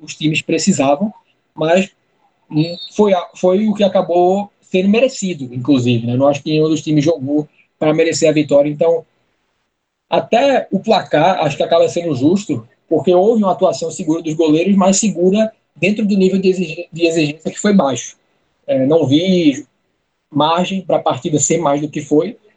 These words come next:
acredito que as duas equipes acabaram exercendo o potencial que o jogo permitiu.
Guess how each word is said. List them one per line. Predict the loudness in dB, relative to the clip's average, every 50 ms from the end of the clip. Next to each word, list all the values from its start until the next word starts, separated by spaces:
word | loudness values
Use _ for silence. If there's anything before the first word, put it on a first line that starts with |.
| _ 0 0
acredito | 0 2 0 -2 -2 -4 -8 -6
que | -2 -2
as | -2 0
duas | 0 0 -2
equipes | -2 -6 -8 -8 -4 -4
acabaram | -4 -2 -2 -2 0 2 2 2 2 2
exercendo | 2 2 2 0 -2 -2 -2 -2 0 -2
o | -4 -2
potencial | -2 -2 -2 0 0 -2 -2 0 0 0 2 2 0 0
que | -2 -4
o | -4 -4
jogo | -4 -8 -8 -2
permitiu. | -2 -2 0 0 -2 -4 -4 -10 -12